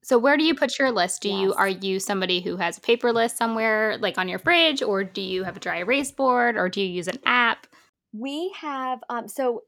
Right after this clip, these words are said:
Speaker 2: in the download that we have on our shop, we've got an option that shows people how to do it in Trello. Uh, you know about Trello,
Speaker 1: Yes,
Speaker 2: don't you?
Speaker 1: I,
Speaker 2: You
Speaker 1: I
Speaker 2: talked to me about
Speaker 1: downloaded
Speaker 2: Trello.
Speaker 1: Trello,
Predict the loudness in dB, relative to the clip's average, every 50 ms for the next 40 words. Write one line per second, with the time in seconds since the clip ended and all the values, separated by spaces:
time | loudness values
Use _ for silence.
0 | _ -6 -4 -4 -4 -6 -6 -6 -8 -8 -8 -8 -6 -8 -8 -8 -10 -10 -10 -10
1 | -10 -10 -12 -12 -12 -12 -12 -10 -10 -10 -10 -10 -12 -16 -16 _ -18 -16 -10 -8
2 | -6 -6 -6 -6 -6 -8 -8 -8 -4 -2 -2 -2 -2 -4 -8 -8 -8 -8 -10 -10
3 | -10 -12 -10 -8 -8 -8 -8 -8 -10 -8 -6 -6 -6 -6 -8 -12 -14 -14 -12 -8
4 | -6 -6 -6 -6 -6 -8 -8 -8 -10 -12 -14 -10 -8 -8 -6 -6 -6 -6 -6 -6
5 | -6 -4 -4 -4 -6 -6 -6 -8 -2 0 0 2 2 2 2 2 0 0 0 4
6 | 6 8 10 10 8 8 6 2 -2 -2 -2 -2 0 6 8 10 10 10 8 6
7 | 6 6 8 8 8 8 6 8 8 8 8 8 6 6 6 4 2 2 2 4
8 | 6 6 6 6 6 4 6 4 4 2 0